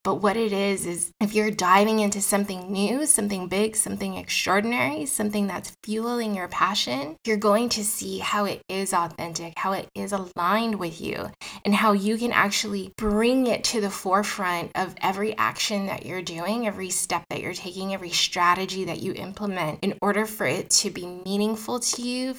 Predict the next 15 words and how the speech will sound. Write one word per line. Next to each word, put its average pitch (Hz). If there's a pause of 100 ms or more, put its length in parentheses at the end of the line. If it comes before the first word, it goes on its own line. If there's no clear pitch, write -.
for -
it -
to -
really 185
drive 175
you. 50 (220)
So 208 (440)
the 185
number 233
one 226
thing 208
that -
you 202
need 185
in 175